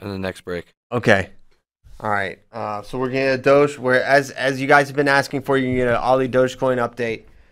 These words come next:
Speaker 2: very, very soon. So where do I have McKee, McKee losing? 'Cause I don't, I don't strongly dislike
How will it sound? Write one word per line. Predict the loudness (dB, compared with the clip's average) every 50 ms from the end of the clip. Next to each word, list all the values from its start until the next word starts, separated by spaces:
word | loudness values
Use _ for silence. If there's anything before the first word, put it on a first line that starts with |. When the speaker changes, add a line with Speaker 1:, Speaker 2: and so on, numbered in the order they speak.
| _ _ -6
Speaker 2:
very, | -2 2 2 2 2 2
very | 0 0 0 0 -2
soon. | -4 -6 -6 -6 -6 -6 -10 -14 -18 -20 -20 -20 -20 -20 -20 _ _ _ -10
So | 2 6 6 8 8 6 4 0 -6 -16 -18 -16 -10 0
where | 0 2 2
do | 2 2
I | 2 2 2
have | 2 0 0
McKee, | -2 -4 -6 -6 -8 -10 -8 -8 -8 -8 -10 -12
McKee | -12 -14 -14 -8 -4 -2 -2 0
losing? | 0 -2 -2 -4 -8
'Cause | -8 -6 -4
I | 0 0 2
don't, | 2 2 0 -2 -4 -6 -12 -12 -12 -14 -14 _ _
I | -2 0 0
don't | 2 0 -2 -2
strongly | -4 -2 0 0 2 2 2 0 0
dislike | -2 -4 -4 -4 0 4 4 4 4 4 0 -6 -16 -20